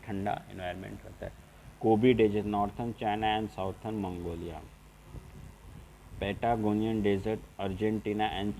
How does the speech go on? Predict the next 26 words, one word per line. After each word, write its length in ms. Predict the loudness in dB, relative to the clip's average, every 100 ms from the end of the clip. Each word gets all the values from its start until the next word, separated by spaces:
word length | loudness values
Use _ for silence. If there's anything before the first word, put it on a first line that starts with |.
| -4
चिली, 320 | -6 -6 -8 -10 -12 -12 -14 -8
ईरानियन 560 | -2 2 2 2 0 4
डेजर्ट 360 | 4 4 2 -2
ईरान, 340 | -2 -2 0 0
अफगानिस्तान 680 | -2 -2 -4 -4 -2 -2
and 120 | -2 -2
पाकिस्तान, 600 | -6 -6 -12 -12 -14 -14 -16 -20 -20 -16 -10 2
ग्रेट 220 | 4 4 6
बेसिन 380 | 4 4 0
डेजर्ट 440 | 2 2 0 -4 -4
यूनाइटेड 480 | -2 -2 -2 -4 -4
स्टेट, 500 | -10 -10 -10 -10 -18 -20 -20 -20 -20 -20 -20 -20 -10 -6
टका-, 500 | -4 -2 -2 -2 -6 -8 -4
ताकलामाकन 1000 | -2 -2 -2 0 2 0 -2 -4 -2 0
वेस्टर्न 400 | 0 -2 -4 -4 -2
चाइना, 420 | -4 -6 -10 -12 -16 -6
अटकामा 540 | -4 -4 -2 -2 0 2
डेजर्ट 400 | 4 4 2 -2 -4 2
कोस्ट 420 | 2 2 -4 -6
और 200 | -4 -4 -2
पेरू 300 | 0 0 0
and 220 | -2 -6 -8 -8
चिली, 280 | -6 -6 -8 -14 -20 -20 -14 -2
नामीब 460 | 0 2 2 2
डेजर्ट 380 | 6 6 6 -4
साउथर्न 560 | -4 -4 -4 -4 -8